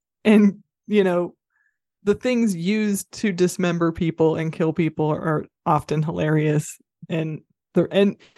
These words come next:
you know, and what the synopsis doesn't mention as far as people who are in this is also Awkwafina, who is just quickly becoming a favorite of mine. Her delivery and everything, her deadpan is so good.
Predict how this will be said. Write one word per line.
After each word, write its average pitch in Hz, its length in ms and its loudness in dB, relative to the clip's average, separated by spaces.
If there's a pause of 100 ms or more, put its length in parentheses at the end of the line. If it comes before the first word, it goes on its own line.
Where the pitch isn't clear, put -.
(140)
you 233 100 -2
know, 233 140 2
and 226 100 2
what 262 160 0
the 269 100 -2
synopsis 220 380 -6
doesn't 196 300 0
mention 175 400 0
as 160 100 -2
far 175 160 2
as 170 100 4
people 170 260 2
who 175 100 6
are 151 100 4
in 160 140 4
this 160 240 0
is 165 160 -2
also 165 420 0
Awkwafina, 156 720 -4 (480)
who 175 480 4 (420)
is 196 280 4
just 226 360 -2 (500)
quickly 277 380 0
becoming 147 400 -2
a 151 40 -2
favorite 151 360 0
of 151 60 -2
mine. 151 240 0
Her 226 140 0
delivery 170 560 2
and 175 100 -2
everything, 175 580 -2
her 180 140 -2
deadpan 175 800 0
is 151 200 -6
so 175 180 4
good. 139 420 -2